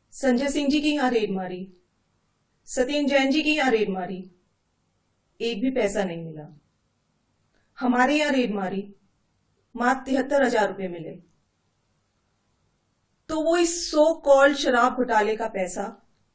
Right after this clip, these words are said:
है कहाँ? अरविंद जी ने कहा है कि इसका खुलासा वे अट्ठाईस मार्च को कोर्ट के सामने करेंगे। सारे देश को सच-सच बताएंगे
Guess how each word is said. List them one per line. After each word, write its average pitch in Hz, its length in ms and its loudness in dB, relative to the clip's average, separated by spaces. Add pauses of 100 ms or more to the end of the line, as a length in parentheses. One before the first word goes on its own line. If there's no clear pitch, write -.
(360)
है 285 200 6
कहाँ? 247 520 -4 (3000)
अरविंद 226 300 0
जी 269 120 -2
ने 277 120 0
कहा 240 300 -4
है 196 360 -8 (1040)
कि 285 80 -8
इसका 294 480 -2
खुलासा 185 840 -4 (320)
वे 254 140 -2
अट्ठाईस 247 640 -4
मार्च 202 320 -4
को 233 280 -4
कोर्ट 247 520 0
के 233 100 0
सामने 196 380 -4
करेंगे। 156 480 -10 (1300)
सारे 269 500 4
देश 277 340 -2
को 277 180 -4
सच-सच 269 440 -2
बताएंगे 196 680 -4